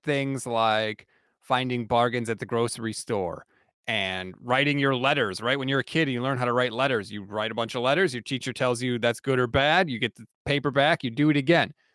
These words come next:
That's why we're not so good at things like buying a car. You don't buy that many cars in your lifetime, so you don't have a lot of time for immediate feedback,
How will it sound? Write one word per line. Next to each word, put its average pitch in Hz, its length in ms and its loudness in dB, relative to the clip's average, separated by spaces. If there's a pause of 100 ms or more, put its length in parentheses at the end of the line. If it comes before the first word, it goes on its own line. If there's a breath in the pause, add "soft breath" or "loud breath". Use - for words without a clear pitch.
That's 160 140 -2
why 175 140 6
we're 156 140 4
not 170 240 2
so 185 160 2
good 151 240 4
at 143 120 -2
things 147 360 -2
like 127 440 2 (280)
buying 135 320 0
a 131 40 -8
car. 135 580 0 (180)
You 123 80 -6
don't 147 240 -4
buy 143 240 2
that 123 260 0
many 139 260 -2
cars 123 460 2
in 117 100 -6
your 113 140 -2
lifetime, 110 540 0
so - 120 -10
you 120 80 -2
don't 135 180 -2
have 131 160 0
a 127 40 0
lot 123 180 2
of 120 60 -8
time 127 240 -2
for 117 160 -4
immediate 131 400 -4
feedback, 117 560 0